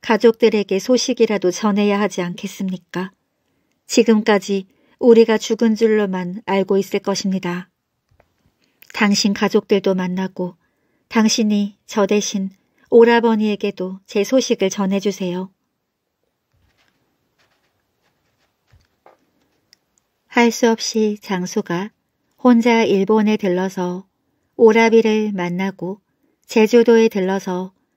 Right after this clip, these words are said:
가족들도 데리고 오겠다고 춘희에게 말했습니다. 그렇게 하여 장수는 일본으로 떠나게 되었어요.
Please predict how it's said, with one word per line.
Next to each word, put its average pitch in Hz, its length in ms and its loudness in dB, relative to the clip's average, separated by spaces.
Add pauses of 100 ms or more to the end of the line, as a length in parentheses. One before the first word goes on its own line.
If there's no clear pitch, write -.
(120)
가족들도 220 720 2
데리고 196 500 -2
오겠다고 185 720 -8 (460)
춘희에게 226 840 2
말했습니다. 180 880 -6 (960)
그렇게 226 460 2
하여 214 320 0
장수는 190 760 -6 (440)
일본으로 226 680 4
떠나게 233 480 0
되었어요. 185 680 -6